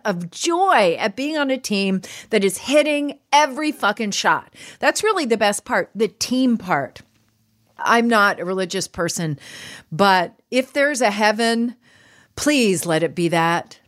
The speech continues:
Please, please. Total, deep, uncontrollable laughter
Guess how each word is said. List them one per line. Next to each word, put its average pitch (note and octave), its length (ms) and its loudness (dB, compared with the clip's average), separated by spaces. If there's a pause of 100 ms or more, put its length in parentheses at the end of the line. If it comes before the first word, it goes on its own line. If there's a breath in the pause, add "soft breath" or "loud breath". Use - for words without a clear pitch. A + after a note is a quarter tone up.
Please, D#3 720 -2
please. F#3 720 0 (140)
Total, C4+ 840 0 (520)
deep, B3+ 460 0 (180)
uncontrollable A3 1040 0 (380 loud breath)
laughter F#3+ 840 0